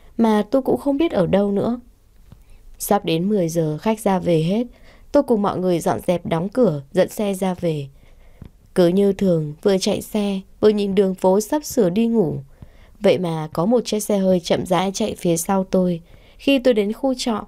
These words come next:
và quẹo vào, chiếc xe lên ga chạy đi. Tôi thì vô tư về phòng tắm rửa chuẩn bị đi ngủ mà không hề hay biết gì cả. Sáng nay vừa đi làm đến tiệm,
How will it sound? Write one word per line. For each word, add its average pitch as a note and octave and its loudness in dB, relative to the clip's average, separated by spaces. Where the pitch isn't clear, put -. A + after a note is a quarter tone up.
và F#3+ 0
quẹo F#3+ -2
vào, F3 -2
chiếc B3+ 0
xe A3 0
lên G#3 2
ga F#3+ -2
chạy F#3 -4
đi. E3+ -4
Tôi G3 4
thì F3 0
vô G3 4
tư G3+ 2
về F#3 4
phòng E3+ -4
tắm E3+ -4
rửa A#3 2
chuẩn D#3+ -2
bị F3 -2
đi G3+ 4
ngủ F3+ 2
mà G#3 4
không C4+ 0
hề A3+ 0
hay A3+ 0
biết C#4+ 0
gì F3+ -2
cả. D3+ -4
Sáng F3+ 0
nay F#3+ -2
vừa E3+ 0
đi F#3 2
làm F3 0
đến D#3+ 0
tiệm, A3 0